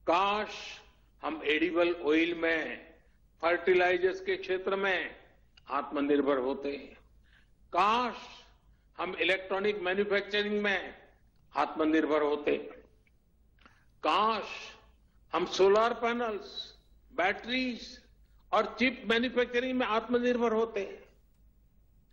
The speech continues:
काश हम एविएशन सेक्टर में भी आत्मनिर्भर होते। ऐसे कितने सारे काश,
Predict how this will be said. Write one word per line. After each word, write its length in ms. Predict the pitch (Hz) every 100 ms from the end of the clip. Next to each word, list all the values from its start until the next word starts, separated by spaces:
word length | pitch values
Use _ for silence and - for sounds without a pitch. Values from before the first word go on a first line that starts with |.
| -
काश 500 | 156 196 214 196 170 - - - _ _ _ _ _ _ -
हम 220 | 151 170 135
एविएशन 600 | 143 160 190 180 185 185
सेक्टर 460 | - 151 147 175
में 160 | 175 196
भी 180 | 196 202
आत्मनिर्भर 640 | 190 196 196 190 190 185
होते। 360 | 175 175 - - - - - - - - - 381 - - - -
ऐसे 240 | 262 302 302
कितने 720 | - 302 311 349 359 359 330
सारे 500 | - 240 247 247 240 240 180
काश, 400 | 156 123 104